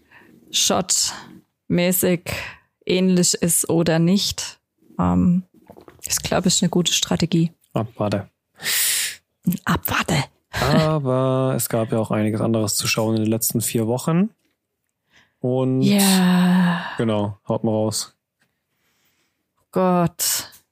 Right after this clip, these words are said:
Speaker 1: Ich glaub, wir fangen mal mit dem Neuesten an, <clears throat> ähm, beziehungsweise das, was wir jetzt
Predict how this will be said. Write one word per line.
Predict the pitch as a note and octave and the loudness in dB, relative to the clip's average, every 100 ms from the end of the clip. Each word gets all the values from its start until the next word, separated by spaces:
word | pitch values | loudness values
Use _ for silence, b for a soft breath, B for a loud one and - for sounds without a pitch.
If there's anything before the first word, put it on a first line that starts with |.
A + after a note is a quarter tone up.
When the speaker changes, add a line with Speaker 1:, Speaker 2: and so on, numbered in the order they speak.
| _ _ _ _ _ _ B B B | _ _ _ _ _ _ B B B
Speaker 1:
Ich | G3+ - | -2 -2
glaub, | - A3+ | 0 0
wir | C#4 | 0
fangen | A#3+ C4 C4 | -2 0 2
mal | B3+ | 2
mit | A3+ A3 | 0 0
dem | G3+ F#3+ | 2 2
Neuesten | F#3 G3+ A#3+ - - E3 | 2 2 0 -2 2 2
an, | - F3 | 2 2
<clears throat> | F#3+ A3 G#3 | 4 4 2
ähm, | F3+ F3 F3 F3 - | 2 2 4 2 0
beziehungsweise | F3+ - F#3+ F#3 - F3 E3+ | -2 0 2 2 0 0 0
das, | F3 F3 - | 0 0 0
was | F3+ - | 0 0
wir | F3+ F3 | 2 2
jetzt | E3+ E3 - - - | 2 0 -4 -4 -6